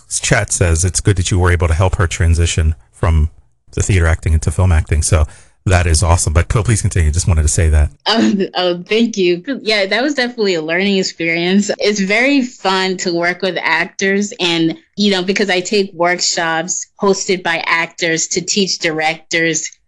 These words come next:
Speaker 2: how to communicate with actors, 'cause I don't have an actor background. So I wanna try to communicate with them in a way that they can understand. So, you know, I,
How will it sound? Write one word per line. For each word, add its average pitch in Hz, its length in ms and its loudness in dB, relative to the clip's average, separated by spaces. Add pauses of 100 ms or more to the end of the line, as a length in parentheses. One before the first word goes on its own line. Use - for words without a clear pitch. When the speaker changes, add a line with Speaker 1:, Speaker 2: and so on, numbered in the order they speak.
Speaker 2:
how 180 160 -2
to 170 140 -2
communicate 170 1000 -2 (100)
with 160 180 -2
actors, 156 420 -4
'cause 175 240 -2
I 180 180 0
don't 185 220 -2
have 160 260 -4
an 160 100 -4
actor 143 380 -4
background. 147 800 -4
So 185 260 -2
I 180 160 0
wanna 190 320 0
try 180 220 -2
to 165 80 -4
communicate 170 640 -4
with 160 140 -4
them 160 180 -2
in 160 100 -2
a 156 80 -2
way 151 420 -2
that 151 420 -4
they 165 320 -2
can 165 160 -2
understand. 165 1160 0 (120)
So, 165 480 0 (120)
you 190 80 -2
know, 165 180 0 (100)
I, 170 180 2